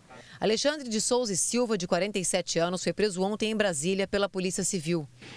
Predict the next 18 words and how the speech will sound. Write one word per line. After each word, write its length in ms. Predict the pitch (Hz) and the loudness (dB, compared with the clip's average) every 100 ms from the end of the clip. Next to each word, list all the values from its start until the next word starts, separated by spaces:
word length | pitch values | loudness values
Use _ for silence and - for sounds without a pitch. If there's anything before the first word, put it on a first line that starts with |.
| - | -2
Ele 160 | 202 208 | 0 2
confessou 640 | 254 269 220 - 233 214 | 0 0 -2 2 2 2
ter 120 | 247 | -2
assassinado 600 | 208 208 - 175 170 185 | -2 0 -2 0 0 0
a 60 | 180 | 0
pastora 520 | 170 160 - 190 202 - | 0 -2 0 2 2 0
Ailsa 420 | 170 208 240 - | -2 0 0 0
Regina 400 | 196 175 180 208 | 0 0 0 -2
Gonzaga, 600 | 180 160 151 170 175 180 - - | -2 -2 0 0 0 -4 -8 -8
de 120 | 180 | -6
quarenta 500 | - 202 180 240 214 | 0 0 0 -2 0
anos, 400 | 156 160 175 - - - - | 0 0 0 -2 -6 -18 -2
que 80 | 202 | -2
estava 360 | - 233 220 | 2 0 0
desaparecida 920 | 160 233 262 208 190 160 - 233 185 | 2 2 2 -2 -2 0 2 2 2
desde 280 | 143 208 214 | 2 0 2
o 80 | 214 | 0
dia 340 | 165 226 233 | 2 2 2